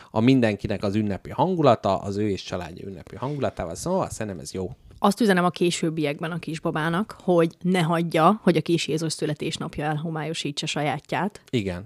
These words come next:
Speaker 1: És nem
Speaker 2: Verje
Speaker 1: baj,
Speaker 2: ki
Speaker 1: hogy
Speaker 2: a dilit nyugodtan.
Speaker 1: És nem baj, hogyha egy ideig messiás komplexusa is lesz emiatt. Az jó.
Speaker 2: <laughs>
Speaker 1: Átmenetileg, ugye nem szabad sokáig tartani.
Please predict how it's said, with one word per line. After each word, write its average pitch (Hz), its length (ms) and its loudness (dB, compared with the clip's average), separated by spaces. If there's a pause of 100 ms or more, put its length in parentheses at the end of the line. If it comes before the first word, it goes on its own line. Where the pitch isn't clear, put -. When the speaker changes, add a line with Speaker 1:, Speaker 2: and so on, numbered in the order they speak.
Speaker 1:
És 120 140 0
nem 160 160 6
Speaker 2:
Verje 143 160 10
Speaker 1:
baj, 131 120 12
Speaker 2:
ki 131 80 6
Speaker 1:
hogy 165 100 6
Speaker 2:
a 165 80 8
dilit 160 360 2
nyugodtan. 156 720 2
Speaker 1:
És 110 140 -4
nem 135 240 4
baj, 117 180 10
hogyha 107 260 2
egy 104 200 0
ideig 107 280 2
messiás - 440 -4
komplexusa 92 640 -8
is - 140 -8
lesz 95 240 4
emiatt. - 540 2
Az 196 180 0
jó. - 120 6 (480)
Speaker 2:
<laughs> - 380 -16
Speaker 1:
Átmenetileg, 107 880 6
ugye 104 200 0
nem 92 160 -2
szabad - 280 -10 (240)
sokáig - 420 -14
tartani. - 360 -16